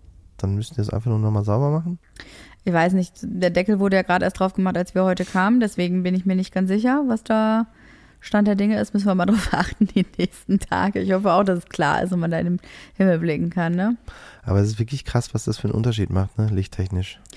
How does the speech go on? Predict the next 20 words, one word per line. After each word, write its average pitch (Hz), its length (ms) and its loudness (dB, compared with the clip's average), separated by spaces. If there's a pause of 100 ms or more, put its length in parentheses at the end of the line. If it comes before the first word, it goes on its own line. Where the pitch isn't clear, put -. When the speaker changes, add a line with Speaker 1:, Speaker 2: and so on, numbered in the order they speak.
(300)
Speaker 2:
Ja, 214 220 4 (120)
also 202 240 2
wer 202 120 4
die 202 80 4
Möglichkeit 208 580 2
hat, 247 200 2
auch 208 160 2
mit 214 180 2
dem 208 100 2
Flachdach, 220 580 0
äh, 208 240 0
bei 202 120 0
uns 214 260 0
ging 208 140 0
das 202 160 0
sich 202 160 -2
natürlich 202 280 -2
jetzt 196 180 -2
gut 233 160 0
aus, 233 280 0